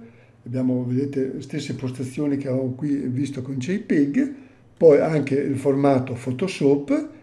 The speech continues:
e il formato, eh, P N G che garantisce la trasparenza.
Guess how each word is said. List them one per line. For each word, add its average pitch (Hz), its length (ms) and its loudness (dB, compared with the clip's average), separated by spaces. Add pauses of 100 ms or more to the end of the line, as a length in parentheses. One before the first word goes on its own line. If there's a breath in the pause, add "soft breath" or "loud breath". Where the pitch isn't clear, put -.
(100)
e 196 140 -2
il 165 80 0
formato, 160 680 0
eh, 139 380 0
P 165 240 -4
N 214 100 0
G 160 180 -4
che 208 140 -2
garantisce 147 640 -2
la 143 120 -6
trasparenza. 113 840 -10